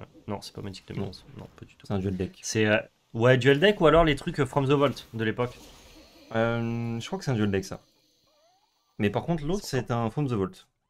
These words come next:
Speaker 2: Ça. Tu le
Speaker 1: Ouais,
Speaker 2: vois, le,
Speaker 1: ça,
Speaker 2: le
Speaker 1: ça,
Speaker 2: foil est
Speaker 1: c'est un,
Speaker 2: différent.
Speaker 1: ça, c'est un
Speaker 2: Il est
Speaker 1: From the
Speaker 2: verni.
Speaker 1: Vault, effectivement.
Speaker 2: Ah, il est verni, celui-ci.
Speaker 1: Putain, on est verni, quoi.
Speaker 2: Et c'était d'ailleurs le même prix que la version normale, pas foil.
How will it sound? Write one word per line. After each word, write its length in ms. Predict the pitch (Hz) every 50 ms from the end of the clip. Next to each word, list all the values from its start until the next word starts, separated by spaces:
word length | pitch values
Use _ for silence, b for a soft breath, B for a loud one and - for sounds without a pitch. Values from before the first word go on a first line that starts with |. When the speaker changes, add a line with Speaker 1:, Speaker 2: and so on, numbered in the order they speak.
| _ _ _ _ _
Speaker 2:
Ça. 200 | - - - - _ _ _ _ _ _ _ _ _ _ _ _ _ _
Tu 80 | 107
le 60 | 104
Speaker 1:
Ouais, 100 | 120 113
Speaker 2:
vois, 80 | 104 110
le, 140 | 101 101 98 98
Speaker 1:
ça, 40 | -
Speaker 2:
le 40 | -
Speaker 1:
ça, 140 | - -
Speaker 2:
foil 100 | 123 113
est 40 | 110
Speaker 1:
c'est 60 | 110
un, 80 | 104 98
Speaker 2:
différent. 260 | 92 - 104 98 101
Speaker 1:
ça, 140 | 101 - 120
c'est 140 | - - -
un 80 | 98 -
Speaker 2:
Il 80 | 117
est 20 | 113
Speaker 1:
From 40 | 107
the 40 |
Speaker 2:
verni. 240 | 107 110 104 104 107 110
Speaker 1:
Vault, 40 | - -
effectivement. 360 | - 104 - - 95 90 85 - - - - - - - - - - - - - - - - - -
Speaker 2:
Ah, 80 | 127 123
il 60 | 113
est 60 | 113
verni, 280 | 110 123 127 127 123 117
celui-ci. 260 | 117 - 117 - 117
Speaker 1:
Putain, 120 | 107 - 127
on 80 | 113
est 60 | 104 98
verni, 320 | 104 113 113 107 98 95
quoi. 140 | 95 95 90 -
Speaker 2:
Et 40 | 113
c'était 200 | - 135 120 151
d'ailleurs 120 | 147 156 160
le 60 | 156
même 160 | 135 147 180
prix 240 | 190 185 196 208 208
que 80 | - 160
la 160 | 143 139 139
version 260 | 127 139 135 - - 165
normale, 280 | 160 147 131 127 123
pas 100 | - 151
foil. 220 | - - 120 123